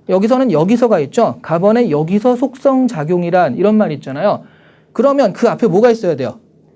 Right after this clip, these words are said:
가달라가 앞에 뭐가 있어야 돼? 여기서 속성 작용이라니까 속성 작용이 있어야 되죠.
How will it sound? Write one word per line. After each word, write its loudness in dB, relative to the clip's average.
가달라가 0
앞에 -8
뭐가 0
있어야 -4
돼? -8
여기서 0
속성 -2
작용이라니까 -4
속성 -2
작용이 -2
있어야 -6
되죠. -10